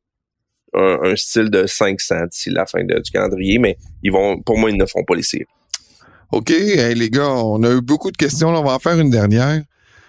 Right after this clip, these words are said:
Speaker 2: Qu'arrivera-t-il de Russell Wilson à Seattle après deux piètres performances ?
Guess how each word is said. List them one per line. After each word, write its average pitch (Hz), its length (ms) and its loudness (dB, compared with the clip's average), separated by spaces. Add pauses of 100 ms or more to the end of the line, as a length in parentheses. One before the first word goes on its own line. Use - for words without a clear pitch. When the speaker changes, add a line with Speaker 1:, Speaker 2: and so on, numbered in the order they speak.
(300)
Speaker 2:
Qu'arrivera-t-il 151 1000 0
de 110 100 2
Russell 120 500 0
Wilson 110 520 0
à 90 100 0
Seattle 117 560 0
après 104 380 -2
deux 131 340 0
piètres 127 460 -4
performances ? 82 960 -4